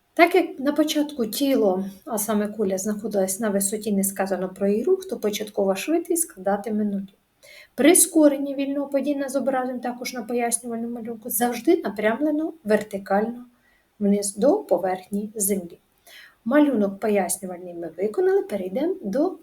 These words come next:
написання короткої умови задачі. За умовою задачі нам відомо, що тіло перебуває на висоті. Отже, відомо, що висота, на якій перебуває тіло, складає двісті сорок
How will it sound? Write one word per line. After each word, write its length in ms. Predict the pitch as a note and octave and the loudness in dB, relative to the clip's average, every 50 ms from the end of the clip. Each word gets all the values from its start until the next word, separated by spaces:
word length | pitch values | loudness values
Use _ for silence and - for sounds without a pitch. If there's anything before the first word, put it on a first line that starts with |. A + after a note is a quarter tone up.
| _ _ | _ _
написання 640 | G#3 G3 G3 G3 G#3 - - C#4 D4+ E4 E4+ F4 E4+ E4+ | -2 -2 -2 -2 -2 -2 -2 0 0 0 0 -2 -4 -4
короткої 680 | - - - G3 G3 A3 C4+ - - E4 D#4 D4+ D#4+ - - - | -4 -4 -2 -2 -2 -4 -4 -4 -2 -2 0 0 -2 -4 -8 -6
умови 500 | G#3 F#3+ F#3 F3+ F#3+ G3 G3 G#3+ G#3+ G#3+ - - _ _ _ _ _ _ _ _ _ - | -4 -2 0 0 2 2 2 0 -2 -4 -8 -14 _ _ _ _ _ _ _ _ _ -8
задачі. 560 | A3+ G3+ G#3 G3 G3+ F#3+ - - - - - _ _ _ - - - - _ | -6 -4 -4 -4 -4 -8 -12 -14 -18 -20 -20 _ _ _ -20 -20 -20 -16 _
За 240 | - G3+ - D#4 F#4+ | -2 2 6 6 6
умовою 760 | C5 - F4 D4 C#4 C4+ C#4 C#4 C4+ A3+ G3+ G3+ G3 G3 G3 | 6 6 4 2 2 2 2 0 0 0 0 2 2 2 2
задачі 840 | G3 - C#4 D4 C#4 G#3+ G3 F3+ E3+ - - - D4 F4 F#4+ - - - _ _ _ _ _ _ | 2 2 0 2 2 2 2 2 0 -2 -4 -2 -2 -2 -2 -6 -12 -20 _ _ _ _ _ _
нам 360 | G#3+ G#3+ C#4+ F4 G#4+ G#4 E4 | 2 4 4 6 6 4 4
відомо, 640 | - C4 A#3+ G3 F#3+ B3 C4 B3+ A#3+ G3+ F#3+ F#3 F3 | 2 0 -2 -2 0 0 2 4 4 2 2 0 -4
що 200 | - - - F#3+ | -6 -8 -8 -8
тіло 420 | - - - D#4+ F4+ G4+ A4+ A4 - | -8 0 4 6 8 8 8 8 6
перебуває 840 | - C#4 C4+ B3 A3+ G#3 A3 G#3+ G3 A#3+ C4 D4+ D4+ C#4 D4 D4 D4 - | 4 4 4 4 4 2 0 0 2 2 4 4 4 4 2 0 -2 -4
на 220 | A3+ A3+ B3 D4+ D#4+ | -6 -2 0 2 2
висоті. 640 | D4+ C#4+ C4+ C#4 - - C4 B3 C4 - - F#3+ G3+ - | 2 2 2 2 0 -2 -2 -6 -8 -8 -10 -10 -6 -2
Отже, 320 | A#3+ A#3 G#3+ G3 F#3+ F#3 | 0 0 0 0 -2 -4
відомо, 500 | F#3 A3+ C#4 C#4 C4+ B3+ A3+ G#3 G3 F#3+ | -2 -2 -2 0 0 0 0 0 0 -2
що 240 | G3 - - B3 A3+ | -4 -4 -4 -4 -2
висота, 720 | A3 C4 C4 C4 - - C#4+ C#4+ C#4+ - A#3+ G#3 F#3+ F#3 | 0 2 2 2 2 2 0 -2 -2 -2 -2 -2 -2 -2
на 100 | F#3 G3 | -2 -2
якій 380 | G3+ G#3+ G#3+ G#3+ G#3+ A#3 G#3 G3 | 0 0 -2 -2 -4 -6 -8 -6
перебуває 600 | - A3 G#3+ G#3+ G3+ G#3 G#3 G#3+ G#3+ G#3+ G#3+ G#3+ | -4 -2 -2 -2 -2 -2 -2 -2 0 0 -2 -2
тіло, 400 | G#3+ - - D#4+ F#4+ G#4 G#4+ - - - - - - - | -2 -2 2 4 4 4 2 0 -4 -12 -20 -20 -4 -2
складає 840 | - - - C4 B3+ B3+ A#3+ G#3+ F#3+ A3+ B3+ A#3+ G#3+ F#3+ F#3 F3+ F3+ | -2 0 0 0 0 0 0 0 0 -2 -2 0 0 0 0 -2 -2
двісті 600 | F#3 G#3 A3+ C#4 C4+ C4+ C4+ C4+ - G#3+ G3 G3 | -4 -2 0 0 0 0 0 -2 0 0 0 -2
сорок 380 | - - B3 A3+ G3+ G3 F#3+ | -2 -2 -2 -2 -2 -2 -4